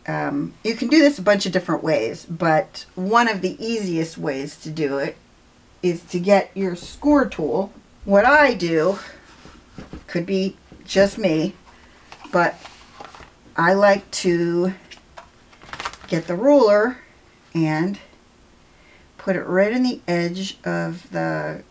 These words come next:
cardboard binder thing, binder thing,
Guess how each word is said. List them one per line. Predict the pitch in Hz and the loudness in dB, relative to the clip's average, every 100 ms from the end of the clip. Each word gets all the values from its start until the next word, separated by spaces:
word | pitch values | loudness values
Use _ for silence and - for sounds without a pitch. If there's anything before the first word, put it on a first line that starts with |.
| _ | _
cardboard | - 185 170 165 170 175 185 - _ _ _ _ - | -6 -4 -2 -4 -6 -6 -6 -12 _ _ _ _ -12
binder | 165 165 131 127 156 | -6 -4 -4 -8 -10
thing, | - 92 101 196 - _ _ _ | -12 -14 -10 -10 -12 _ _ _
binder | 160 151 151 156 | -4 -2 -2 -4
thing, | 160 139 127 196 | -8 -8 -8 -8